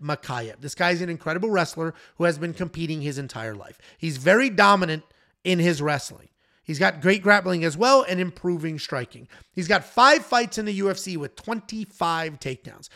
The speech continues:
He's coming off the late submission win over Tim Elliott, which quite literally saved him from losing a bad decision. It seemed clear to me and most people that Makayev was gonna win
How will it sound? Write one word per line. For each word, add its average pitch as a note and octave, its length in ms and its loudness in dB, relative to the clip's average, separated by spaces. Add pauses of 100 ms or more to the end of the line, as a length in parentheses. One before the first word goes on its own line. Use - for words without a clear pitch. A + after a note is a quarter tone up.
(160)
He's F#3+ 160 -2
coming A3+ 220 0
off A3 160 0
the F#3 140 -4
late A#3 280 0
submission G3+ 480 -4
win F#3 140 -2
over E3 160 -4
Tim B3 240 -4
Elliott, G3+ 380 -2 (260)
which F#3+ 220 0
quite D#4 460 2
literally E4 680 6
saved C#4+ 380 -2
him E3 160 -2
from E3+ 220 -4
losing F3+ 360 0
a E3+ 80 -2
bad D#3 280 -2
decision. C3 460 -8 (220)
It G#3+ 140 0
seemed B3+ 300 -2
clear C4+ 240 0
to C4 80 0
me B3+ 260 0
and F3+ 120 -2
most A3+ 300 2
people F3+ 340 -2
that D#3 180 -2
Makayev F#3 420 2
was E3+ 120 -2
gonna F3 140 -4
win E3 360 -4